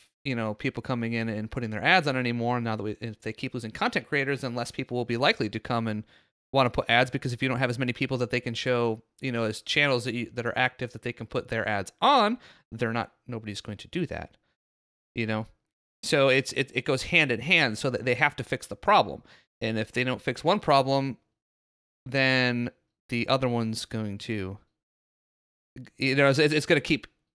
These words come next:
going, coming back on itself, you know? So that's a problem. Now, whether or not we're gonna start seeing different types of ads on YouTube is another story.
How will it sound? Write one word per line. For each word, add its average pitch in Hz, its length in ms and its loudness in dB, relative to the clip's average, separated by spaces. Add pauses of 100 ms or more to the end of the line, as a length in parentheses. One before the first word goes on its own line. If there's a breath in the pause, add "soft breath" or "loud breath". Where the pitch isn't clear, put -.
(140)
going, 160 320 6
coming 143 240 -4
back 139 280 4
on 123 100 0
itself, 98 520 -6 (920 loud breath)
you 147 120 4
know? 131 320 6
So 151 800 4 (380)
that's 135 220 0
a 127 60 -2
problem. 147 320 2
Now, 127 160 2
whether 139 240 4
or 135 40 2
not 135 220 2
we're 143 120 0
gonna 131 160 -2
start - 260 0
seeing 135 500 0 (1120 loud breath)
different 156 340 0
types - 380 2
of 156 180 6
ads 135 300 6
on 123 160 0
YouTube 117 400 -2
is 113 80 -6
another 110 280 -4
story. 104 720 -2